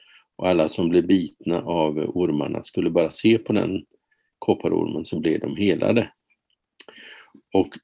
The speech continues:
Jesus säger ju där i Johannes tre att som Mose upphöjde ormen i öken-, öknen så måste människosonen upphöjas.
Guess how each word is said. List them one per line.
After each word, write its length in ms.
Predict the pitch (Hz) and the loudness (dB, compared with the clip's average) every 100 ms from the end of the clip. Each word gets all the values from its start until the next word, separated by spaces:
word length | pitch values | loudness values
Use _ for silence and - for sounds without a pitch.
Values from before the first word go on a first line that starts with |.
| _ _ - | _ _ -2
Jesus 680 | 104 101 - 101 101 - - _ _ _ _ _ - - | 6 6 4 -2 -4 -6 -20 _ _ _ _ _ -18 0
säger 280 | 110 92 95 | 4 6 8
ju 160 | 120 | 6
där 200 | 127 92 | 6 4
i 40 | 87 | 6
Johannes 400 | 90 87 82 82 | 4 2 -2 -2
tre 180 | - 80 | 0 2
att 160 | 78 | 2
som 140 | - 87 | 0 2
Mose 440 | 92 92 80 - | 4 2 -2 0
upphöjde 420 | 107 - 90 87 95 | 0 2 4 4 4
ormen 440 | 92 90 90 - | 0 0 -2 -2
i 60 | 50 | -4
öken-, 360 | - - 85 78 - - | -6 -8 -8 -8 -10 2
öknen 440 | 90 85 - 92 | 2 2 -4 -6
så 100 | 85 | -2
måste 280 | 92 85 - | -2 -2 -2
människosonen 920 | 87 92 92 90 - 85 87 - 107 | 2 2 2 -2 -6 -6 -6 -4 -2
upphöjas. 640 | 110 - - 82 82 - | -2 -2 -6 -6 -10 -12